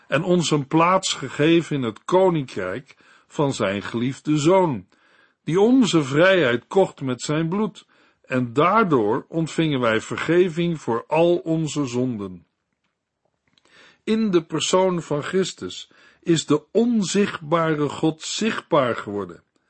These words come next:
Hij is als eerstgeborene verheven boven de hele schepping. Luisteraar, laten wij vandaag als gelovigen uit verschillende kerken en christelijke gemeenten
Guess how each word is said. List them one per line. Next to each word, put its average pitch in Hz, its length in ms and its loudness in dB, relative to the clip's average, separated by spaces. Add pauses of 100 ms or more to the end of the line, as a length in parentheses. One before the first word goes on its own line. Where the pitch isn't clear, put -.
(460)
Hij 143 300 2
is 151 200 0
als 143 280 0
eerstgeborene 147 1200 2
verheven 117 960 -2 (400)
boven 156 540 2
de 143 120 2
hele 123 360 0
schepping. 95 600 -8 (1700)
Luisteraar, 101 720 -6 (500)
laten 160 380 -4
wij 165 240 2
vandaag 160 680 -2 (320)
als 151 240 0
gelovigen 180 600 2
uit 120 200 -2
verschillende 160 640 -2
kerken 175 540 -2
en 135 160 -4
christelijke 131 640 -4
gemeenten 120 760 -4